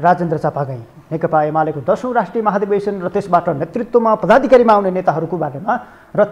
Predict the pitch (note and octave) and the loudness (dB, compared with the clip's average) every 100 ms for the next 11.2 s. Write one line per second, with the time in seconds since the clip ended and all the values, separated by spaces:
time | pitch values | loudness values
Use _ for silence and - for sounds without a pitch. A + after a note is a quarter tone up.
0 | - D#4+ E4 G3+ - A#3+ F3+ F3+ G3 F#3 | 0 -2 0 -2 2 2 2 -4 -2 0
1 | E3+ E3 D#3 D#3 D3+ C#3+ D#3 D#4 - - | 0 0 0 0 -4 0 4 4 2 -14
2 | - - - F3+ - B3+ A#3+ - A3+ G3 | -20 -4 0 0 0 -4 -4 -4 -2 -2
3 | - F3+ F3 E3 F#3 F#3+ G3 E3 F#3+ - | -2 -2 0 0 -2 -2 -2 -2 -6 -12
4 | _ _ G3 G#3 G#3+ G#3 E3+ F3+ G3 F#3+ | _ _ 0 0 2 0 0 -2 -2 0
5 | F3+ F3+ D#3+ D#3 D#3 D#3+ A#3+ A3+ G3+ G3 | -2 0 -4 -4 -2 0 2 2 2 2
6 | - G3 G3 F#3+ - - - D3+ F#3+ F#3 | 2 2 2 -6 -14 -18 0 2 4 2
7 | E3+ E3 F3 - E3+ E3 E3+ E3 C3+ C#3+ | 0 0 -2 -2 -4 -4 -2 -4 -6 -6
8 | D#3 D#4+ E4 B3+ A#3 G#3 G#3 - F3 D3 | -2 -2 0 0 0 -2 -6 -4 -8 -8
9 | E3 G#3 G#3+ - - C#3 A#3+ A3+ G3+ F#3+ | -2 0 0 -4 -10 -4 0 0 2 4
10 | F3 E3+ - D#3 A3 A#3 A#3+ F3 C#3+ C#3+ | 2 0 -8 -6 -4 -2 -4 -6 -6 -8
11 | C3+ C3 | -6 -6